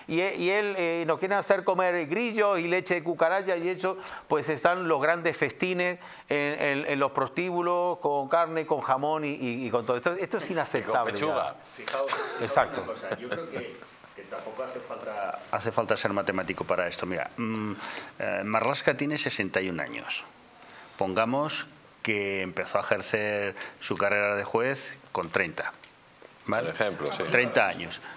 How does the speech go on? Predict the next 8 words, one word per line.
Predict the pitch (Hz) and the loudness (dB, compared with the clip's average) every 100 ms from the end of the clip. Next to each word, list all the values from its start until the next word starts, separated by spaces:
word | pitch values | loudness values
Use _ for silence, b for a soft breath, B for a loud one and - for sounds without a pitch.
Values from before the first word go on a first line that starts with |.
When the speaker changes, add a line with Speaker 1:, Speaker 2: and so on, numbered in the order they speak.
| B | B
Speaker 3:
Pongámosle | 107 101 107 117 127 147 | 0 2 2 2 4 2
un | 131 | 0
salario | 113 104 107 110 | 0 2 2 0
medio | 113 127 131 147 165 196 - - - - - | 2 0 2 2 0 -4 -12 -20 -20 -18 -10
de | 101 90 98 | -6 -2 0
noventa | 95 92 90 92 | 0 -2 0 -2
mil | 92 104 | 0 2
euros | 120 87 71 - | 2 0 -6 -8